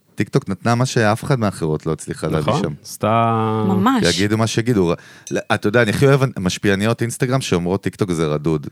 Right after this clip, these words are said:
Speaker 1: כאילו, בחורות שחוץ מלהראות את הפאקינג תחת שלהם, אין להם say בעולם בשיט, חוץ מלשים פילטר שהם לא יודעות איך הוא עובד מאחורי הקלעים אפילו. לא, באמת, כאילו, להגיד
Speaker 2: זה
Speaker 1: על זה
Speaker 2: עצבים, אחי, ממש כועס.
Speaker 1: מה, אני מוחה פה
Speaker 2: חס-,
Speaker 1: עכשיו?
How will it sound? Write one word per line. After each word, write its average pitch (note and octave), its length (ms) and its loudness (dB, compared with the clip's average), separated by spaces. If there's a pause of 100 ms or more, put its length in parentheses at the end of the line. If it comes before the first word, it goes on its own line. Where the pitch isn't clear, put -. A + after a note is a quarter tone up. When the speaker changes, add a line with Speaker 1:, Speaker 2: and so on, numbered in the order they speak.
Speaker 1:
כאילו, E2 220 -4
בחורות F#2+ 420 0
שחוץ - 360 -6
מלהראות G#2 300 0 (100)
את - 60 -6
הפאקינג A#2+ 500 -6
תחת B2 260 0
שלהם, C3+ 280 0 (400)
אין C3+ 120 2
להם D#3 120 0
say C#3+ 320 0
בעולם B2+ 440 4
בשיט, B2+ 440 -2
חוץ - 200 -6
מלשים A#2 240 -2
פילטר A2+ 500 -2
שהם F2+ 220 -2
לא G2 40 2
יודעות G2+ 180 0
איך F#2 80 -12
הוא G2 120 0
עובד F2 260 0 (420)
מאחורי E2+ 220 -2
הקלעים E2 300 -4
אפילו. D2 320 -8 (480)
לא, D3+ 80 6
באמת, A#2+ 400 2
כאילו, F#2+ 260 0
להגיד F#2 240 0
Speaker 2:
זה A2 60 4
Speaker 1:
על G#2 40 2
זה F#2+ 140 -2
Speaker 2:
עצבים, A#2 340 4
אחי, C3 180 0
ממש G#2+ 200 0
כועס. D3 540 2
Speaker 1:
מה, E2+ 80 2
אני E2 120 0
מוחה D2 320 2
פה G2+ 180 2
Speaker 2:
חס-, D#2+ 40 0
Speaker 1:
עכשיו? B2+ 280 4